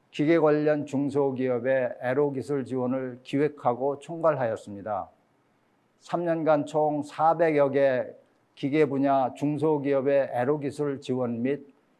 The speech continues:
킴 패밀리 기업 제도를 처음으로 시행하여 삼십여 개의 중소기업을 선정하여 육성한 실적이 있습니다. 이천십이 년 팔월부터 퇴직 전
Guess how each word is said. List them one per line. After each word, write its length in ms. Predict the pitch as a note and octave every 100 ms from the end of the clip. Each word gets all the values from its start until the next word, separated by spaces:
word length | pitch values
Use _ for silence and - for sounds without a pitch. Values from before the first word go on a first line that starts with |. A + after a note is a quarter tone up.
| _ _
킴 320 | - F#3 E3+ -
패밀리 600 | F3+ G3 F3+ F3 D#3 C#3
기업 340 | C3+ C3 B2+
제도를 640 | - B2 B2 A#2+ B2+ C3+ C3
처음으로 460 | E3+ D3+ C#3+ C#3
시행하여 760 | - C3+ B2 A2 G#2+ A#2+ F2+ - _ _ _ _ _
삼십여 600 | - D#3 E3 E3+ D3 C#3
개의 400 | C3 B2+ C3+ C#3
중소기업을 880 | C3+ C3 C3+ C#3+ C3+ B2 A#2+ A#2+ C3+
선정하여 720 | C3 E3 D3+ C3+ A#2 B2+ C#3 C3+
육성한 460 | A#2+ - C3+ C3
실적이 580 | B2 E3+ E3 C#3+ B2 C3+
있습니다. 680 | B2 - G#2 F#2+ F#2+ G2+ E2 _ _ _ _ _ _ _ _ _ _ _ -
이천십이 1400 | D3+ D3 F3+ E3 D3+ - - _ - - - F3+ D#3+ D3+
년 240 | D#3 -
팔월부터 920 | - F#3+ G3+ D#3+ - D#3 C#3+ B2+ -
퇴직 380 | - E3 D#3 D#3+
전 400 | D#3 C#3+ B2+